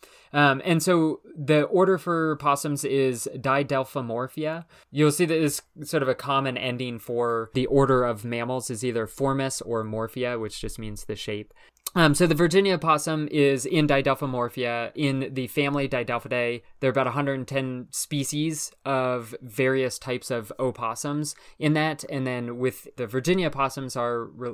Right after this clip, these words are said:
they're like rat possums and, or opossums and some other ones. But then in the Didelphis genus, which is,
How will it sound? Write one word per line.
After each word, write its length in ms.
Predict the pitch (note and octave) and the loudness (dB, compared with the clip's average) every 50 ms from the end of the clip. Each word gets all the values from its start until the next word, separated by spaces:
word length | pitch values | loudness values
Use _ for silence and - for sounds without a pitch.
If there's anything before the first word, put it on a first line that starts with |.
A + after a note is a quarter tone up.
| - - | -10 -10
they're 280 | G#2+ B2 C#3 C#3 C3+ | -2 2 4 4 4
like 240 | B2+ B2 A#2+ A2 G2+ | 4 2 0 -2 -2
rat 300 | G2+ A#2+ A#2 A#2 A#2 - G#2+ _ - C#3 A2 _ - | -2 0 0 0 0 -2 -6 _ -18 -20 -20 _ -12
possums 600 | - - A#2+ A#2+ - - B2 A#2 A#2 A2+ A2 - | -6 -4 -4 -4 -4 -6 -10 -8 -10 -10 -10 -10
and, 300 | A#2+ A#2 A2+ A2+ A2 G#2+ - - - - - - | -10 -10 -10 -10 -12 -14 -16 -18 -20 -16 -10 -6
or 200 | A#2 A2 - - | -6 -6 -6 -6
opossums 640 | A#2 A2+ - A2 G#2 G#2+ G#2 - A#2 A2+ A2 G#2 - - - - | -8 -8 -6 -6 -8 -6 -6 -8 -10 -10 -10 -12 -14 -16 -18 -12
and 180 | - F#2 A#2 A2 | -10 -8 -8 -6
some 80 | - A#2+ | -4 -4
other 160 | A#2 A2 A2 | -4 -4 -4
ones. 220 | A2 A2 A2 A2 | -4 -6 -6 -4
But 160 | - C3+ B2+ | -2 -2 2
then 200 | - C3 B2+ B2+ | 2 2 0 0
in 240 | B2 - C3+ C3+ B2+ | -4 -4 -4 -4 -2
the 120 | B2+ A#2+ A2+ | -2 -2 -2
Didelphis 600 | G#2+ A#2 A2+ A2 B2+ A#2 A#2 - A#2 G#2 - - | -2 -2 -2 0 -2 -2 -2 -4 -8 -10 -8 -4
genus, 460 | - F#3+ F3+ D#3 D3 C#3+ C#3+ - - | -2 -2 -2 -2 -2 -4 -6 -8 -8
which 220 | B2 B2 A#2 - | -8 -8 -6 -6
is, 280 | B2+ A#2+ A#2 A2+ G#2+ | -6 -6 -6 -6 -10